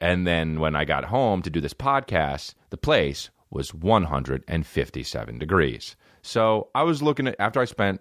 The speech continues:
fucking thirty-five minutes looking for boa constrictors, I sat down to do this podcast. Now, since the producer told me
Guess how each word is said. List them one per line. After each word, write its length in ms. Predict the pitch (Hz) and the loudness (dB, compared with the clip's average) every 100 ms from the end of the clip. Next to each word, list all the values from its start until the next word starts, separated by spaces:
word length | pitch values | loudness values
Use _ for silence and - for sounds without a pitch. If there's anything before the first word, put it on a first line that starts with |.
| _ | _
fucking 300 | - 85 80 | -4 -2 -2
thirty-five 360 | 71 95 - 82 | 0 2 2 2
minutes 240 | 82 80 | 2 0
looking 340 | 76 78 104 113 | -2 -2 -2 -4
for 140 | - | -4
boa 240 | 135 67 60 | 0 0 0
constrictors, 720 | 62 - - 57 71 104 - _ - - _ - | -8 -10 -12 -8 -6 -6 -8 _ -20 -20 _ -2
I 440 | 90 90 90 90 | 2 4 4 2
sat 280 | 85 98 98 | 2 0 2
down 160 | 101 104 | 0 0
to 60 | |
do 80 | 113 | -2
this 140 | 127 | -4
podcast. 500 | - 190 196 - - | 0 -2 -2 -4 -4
Now, 260 | 120 123 - - - _ | -2 -2 -2 -12 -20 _
since 480 | - 185 180 - - _ _ | -2 0 0 -6 -12 _ _
the 200 | - 95 | 2 2
producer 640 | 87 107 185 214 90 78 123 _ _ _ _ _ - | 2 0 0 2 0 0 -4 _ _ _ _ _ -6
told 320 | 139 202 196 | 2 2 2
me 300 | 85 62 | 0 -4